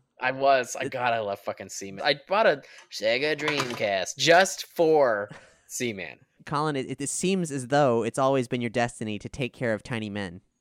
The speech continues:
Speaker 1: Uh, yeah, maybe, maybe. <laughs> That was <laughs> tiny men inside me.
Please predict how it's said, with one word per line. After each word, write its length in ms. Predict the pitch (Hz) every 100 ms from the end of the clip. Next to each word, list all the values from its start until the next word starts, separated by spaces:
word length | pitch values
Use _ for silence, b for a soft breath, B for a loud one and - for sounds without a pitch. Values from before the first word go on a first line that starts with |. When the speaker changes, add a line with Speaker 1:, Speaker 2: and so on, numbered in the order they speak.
| -
Speaker 1:
Uh, 60 | 147
yeah, 100 | 123
maybe, 460 | 139 139 165 185 151
maybe. 580 | 127 156 160 185 131 110
<laughs> 20 |
That 320 | 131 131 151 - 185
was 280 | - - - _ - - - - 539
<laughs> 680 | 285 - - - 285 -
tiny 260 | - 160 170
men 180 | 175 160
inside 400 | 151 - 139 131
me. 180 | 110